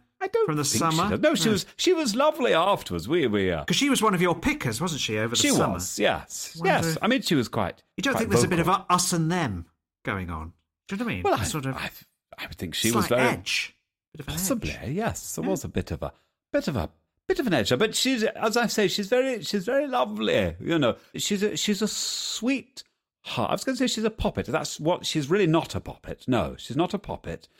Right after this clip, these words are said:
Speaker 1: But she's a, she's got a very, a very, a very good and very dear, dear personality. Anyway, what news? What news for
Speaker 2: Oh,
Speaker 1: you?
Speaker 2: Martin, you're fishing again.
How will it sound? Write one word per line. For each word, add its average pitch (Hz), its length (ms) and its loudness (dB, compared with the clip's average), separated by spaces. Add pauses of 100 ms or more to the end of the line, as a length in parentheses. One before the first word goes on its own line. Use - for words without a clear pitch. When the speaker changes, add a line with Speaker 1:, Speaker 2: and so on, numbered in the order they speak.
(300)
Speaker 1:
But - 160 -2
she's 123 240 0
a, 131 180 0 (560)
she's 156 220 -4
got 170 140 0
a 170 80 0
very, 196 300 2
a 180 140 0
very, 202 220 2
a 190 80 2
very 185 180 2
good 139 560 2
and 123 120 -2
very 139 160 2
dear, 82 480 0 (640)
dear 101 500 0
personality. 80 720 -6 (640)
Anyway, 226 480 4 (240)
what - 320 2
news? 104 800 0
What 67 220 -4
news 214 260 2
for 185 140 2
Speaker 2:
Oh, 180 40 4
Speaker 1:
you? 202 100 4
Speaker 2:
Martin, 220 560 4 (160)
you're 214 220 2
fishing 262 560 0
again. 127 540 -2